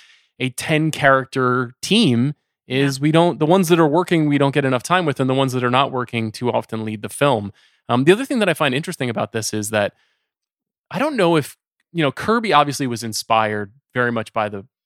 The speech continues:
Speaker 1: kind of the core mythologies, the Greek, the Roman, the historical mythologies for these character types. But it also feels like he's riffing on pre-existing hero archetypes in our culture. You know, the Richard Madden character Icarus is, of course,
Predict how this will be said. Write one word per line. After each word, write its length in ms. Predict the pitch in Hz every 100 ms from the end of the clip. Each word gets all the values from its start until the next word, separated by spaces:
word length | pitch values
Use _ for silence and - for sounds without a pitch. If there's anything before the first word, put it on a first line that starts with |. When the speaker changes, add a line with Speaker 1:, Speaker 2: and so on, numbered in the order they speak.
| _ _
Speaker 1:
kind 120 | - 208
of 60 |
the 60 | 139
core 420 | - - 151 143
mythologies, 800 | 123 101 - 120 113 101 101 95
the 80 | -
Greek, 340 | - 110 104
the 100 | 107
Roman, 580 | 98 104 104 101 101 101 _ -
the 60 |
historical 500 | 120 117 147 139 131
mythologies 680 | 113 107 117 117 104 104 101
for 340 | - - 139 127
these 160 | 110
character 460 | - - 131 127 -
types. 420 | 104 95 95 - - _ _ _
But 80 | -
it 80 | 143
also 300 | 214 302 196
feels 300 | - 131 117
like 140 | 113
he's 240 | - 123 107
riffing 600 | 101 110 160 - 131 117
on 500 | 107 107 107 104 104 101 _ _ _
pre-existing 920 | - 170 180 139 117 123 - - 107
hero 640 | 101 - 156 139 113 104 95
archetypes 640 | 98 - 104 - 95 - -
in 80 | 117
our 120 | 98
culture. 580 | - 147 120 - 85 64 _ _ _ _
You 80 | 113
know, 60 |
the 80 | 107
Richard 260 | 131 - 117
Madden 300 | 117 120 113
character 340 | 117 104 101
Icarus 500 | 85 147 110 101 -
is, 80 | 101
of 100 | 98
course, 340 | - 101 -